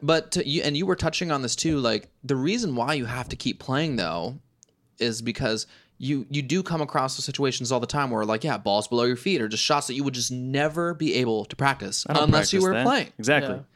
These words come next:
Speaker 1: So
Speaker 2: No, there's
Speaker 1: that's
Speaker 2: no
Speaker 1: why
Speaker 2: re-,
Speaker 1: you need to play.
Speaker 2: to me, there's no replacement for playing.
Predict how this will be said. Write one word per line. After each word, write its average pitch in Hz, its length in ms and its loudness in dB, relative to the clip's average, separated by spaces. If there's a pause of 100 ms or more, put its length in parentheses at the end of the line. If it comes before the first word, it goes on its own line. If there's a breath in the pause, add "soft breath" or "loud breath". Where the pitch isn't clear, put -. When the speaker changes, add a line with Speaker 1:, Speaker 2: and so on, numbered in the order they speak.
(120)
Speaker 1:
So - 160 4
Speaker 2:
No, 156 60 8
there's 170 100 8
Speaker 1:
that's 185 100 4
Speaker 2:
no 208 60 8
Speaker 1:
why 180 80 8
Speaker 2:
re-, 170 80 6
Speaker 1:
you 170 40 0
need 170 140 0
to 147 80 -4
play. 190 160 0
Speaker 2:
to 151 60 4
me, 180 100 4
there's 143 220 4
no 135 100 6
replacement 113 480 2
for 135 220 4
playing. 101 500 -2